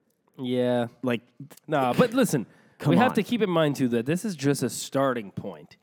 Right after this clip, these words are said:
Speaker 2: Yeah, but
Speaker 1: Right? He's never gonna get that, but it's, it's, it's a starting point. You
Speaker 2: I think
Speaker 1: always
Speaker 2: that's
Speaker 1: start
Speaker 2: ridiculous.
Speaker 1: high. Yeah, it is ridiculous, but you
Speaker 2: I don't
Speaker 1: start
Speaker 2: think,
Speaker 1: high.
Speaker 2: uh, like, a top prospect plus a first, dude?
Speaker 1: Well, remember last year when Radulov said he wanted, like, eight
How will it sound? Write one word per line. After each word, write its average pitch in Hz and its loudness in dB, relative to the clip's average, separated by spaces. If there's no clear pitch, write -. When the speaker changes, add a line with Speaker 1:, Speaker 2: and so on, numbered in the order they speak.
Speaker 2:
Yeah, 143 -2
but 127 0
Speaker 1:
Right? 127 -2
He's 143 -6
never 226 2
gonna 131 0
get 117 -6
that, 110 -6
but 123 0
it's, - -10
it's, - -10
it's - -8
a 120 -6
starting 123 0
point. 113 -8
You 127 0
Speaker 2:
I - 4
think 151 6
Speaker 1:
always 151 4
Speaker 2:
that's 117 -6
Speaker 1:
start 143 4
Speaker 2:
ridiculous. 120 0
Speaker 1:
high. 90 -14
Yeah, 202 -4
it 165 -2
is 165 -2
ridiculous, 117 -6
but 139 -8
you 135 -10
Speaker 2:
I 127 2
don't 151 4
Speaker 1:
start 95 -2
Speaker 2:
think, - -12
Speaker 1:
high. - -10
Speaker 2:
uh, - -8
like, 127 -6
a 120 -4
top 147 -6
prospect 151 -4
plus 147 -4
a 135 -4
first, 151 -4
dude? 208 -4
Speaker 1:
Well, 151 2
remember 208 2
last 190 0
year 202 2
when 151 0
Radulov 143 0
said 139 -6
he 139 -2
wanted, 131 -4
like, 123 -2
eight 139 -4